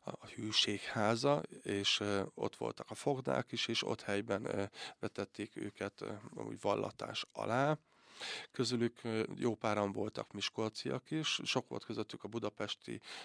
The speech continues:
ö, vagy máshonnan származó munkaszolgálatos is, de több közöttük miskolci volt. Nyilvánvalóan a kínzások, vallatások arra irányultak,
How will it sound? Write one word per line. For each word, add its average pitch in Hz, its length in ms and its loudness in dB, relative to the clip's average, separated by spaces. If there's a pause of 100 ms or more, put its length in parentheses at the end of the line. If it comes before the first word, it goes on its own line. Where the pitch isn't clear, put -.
ö, 107 340 -2
vagy 101 320 2
máshonnan 104 520 2
származó 110 540 -2
munkaszolgálatos 147 960 0
is, 131 120 -2
de 120 120 2
több 123 220 -6
közöttük - 480 -6
miskolci 151 500 -2
volt. 170 260 2 (440)
Nyilvánvalóan 113 680 2
a 113 80 0
kínzások, 110 720 0
vallatások - 680 -2
arra 110 260 0
irányultak, 113 800 -4